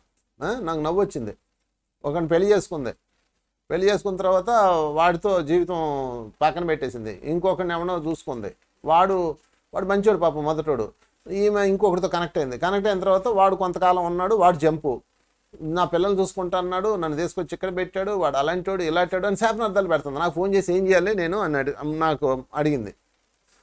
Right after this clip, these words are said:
"అసలు నువ్వు నీ భర్తను వదిలేసి ఎందుకు వచ్చావు?" అన్నాను. ఆయన తాగాడు, దు-, దు-, తిట్టాడు, అరిచాడు, ఏదో వంకలు చెప్తారు కదా,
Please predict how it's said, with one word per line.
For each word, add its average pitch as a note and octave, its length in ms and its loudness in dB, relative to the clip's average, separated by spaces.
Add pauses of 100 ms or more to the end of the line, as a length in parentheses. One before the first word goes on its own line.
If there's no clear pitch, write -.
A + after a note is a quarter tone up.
(280)
"అసలు G3+ 200 -2
నువ్వు G3+ 140 2
నీ F#3 60 2
భర్తను D#3+ 340 2
వదిలేసి G3 260 0
ఎందుకు E3 200 -4
వచ్చావు?" D#3 260 -4
అన్నాను. A#2 300 -8
ఆయన F3+ 320 -2
తాగాడు, F3+ 560 2
దు-, D3+ 300 -2
దు-, C3 180 -6
తిట్టాడు, D#3+ 400 -4
అరిచాడు, D3+ 420 0
ఏదో F#3+ 280 0
వంకలు F#3 460 2
చెప్తారు G3+ 280 0
కదా, A2+ 240 -6